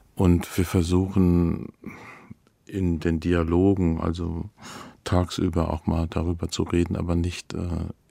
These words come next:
während der Nacht. Die Nacht, äh, laufen tatsächlich so ab wie vor dem Krieg.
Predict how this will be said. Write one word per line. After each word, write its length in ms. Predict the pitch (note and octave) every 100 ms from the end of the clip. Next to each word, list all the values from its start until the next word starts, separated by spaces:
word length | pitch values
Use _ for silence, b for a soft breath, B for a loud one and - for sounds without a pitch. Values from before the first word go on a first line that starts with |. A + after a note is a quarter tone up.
| _ _ F#2+
während 320 | F#2+ E2+ E2
der 280 | E2 E2+ E2+
Nacht. 460 | E2 E2 E2 -
Die 100 | E2+
Nacht, 460 | E2 F2+ F#2+ - -
äh, 260 | E2+ F2 E2 B B B B B B B -
laufen 360 | F2 F2+ -
tatsächlich 520 | - E2+ - D#2 E2+ -
so 200 | E2 D#2
ab 180 | D#2+
wie 80 | -
vor 320 | D#2 - D2+
dem 180 | D#2 D#2+ D#2+ - - _ _
Krieg. 240 | - -